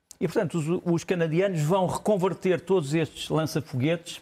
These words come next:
para dar aos ucranianos. Estamos a falar de dezenas de milhares de sistemas que já não servem para uma potência como a, o Canadá, mas que servem para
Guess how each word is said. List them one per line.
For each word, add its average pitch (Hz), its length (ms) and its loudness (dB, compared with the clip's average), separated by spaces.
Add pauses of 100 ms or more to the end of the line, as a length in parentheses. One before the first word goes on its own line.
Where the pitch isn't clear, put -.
para 175 200 2
dar 165 140 2
aos 151 140 2
ucranianos. 151 380 0
Estamos 185 220 2
a 180 40 2
falar 170 240 2
de 135 60 -4
dezenas 165 400 0
de 143 60 0
milhares 147 300 2
de - 60 -6
sistemas 143 520 -2 (480)
que 180 120 0
já 220 120 4
não 202 160 0
servem 151 320 2
para 151 220 0
uma 151 160 0
potência 143 460 -2
como 139 220 0
a, 135 40 -2 (160)
o 156 80 -2
Canadá, 131 500 0
mas 185 160 0
que 185 100 -10
servem 156 340 0
para 160 420 0